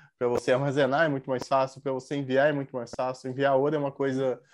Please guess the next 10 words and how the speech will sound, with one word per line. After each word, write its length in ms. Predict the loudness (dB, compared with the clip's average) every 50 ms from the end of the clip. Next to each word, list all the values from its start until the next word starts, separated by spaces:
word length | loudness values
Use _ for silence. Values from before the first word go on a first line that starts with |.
| _ _ _ _ _ -2
muito 300 | 0 0 0 0 -2 -2
difícil. 640 | -4 -4 -6 -2 0 0 0 0 -2 -8 -16 -18 -18 _ -10 -2
Uma 160 | 0 0 0
coisa 280 | 2 2 2 2 0
também 340 | -2 -2 -4 -2 -2 -2 -2
legal 560 | -2 -2 -2 0 0 2 2 2 2 0 -4
que 280 | -8 -6 -4 -4 -2 -2
eu 140 | -2 -2 -2
acho 220 | -2 -2 -4 -6
que, 300 | -6 -4 -4 -4 -6 -8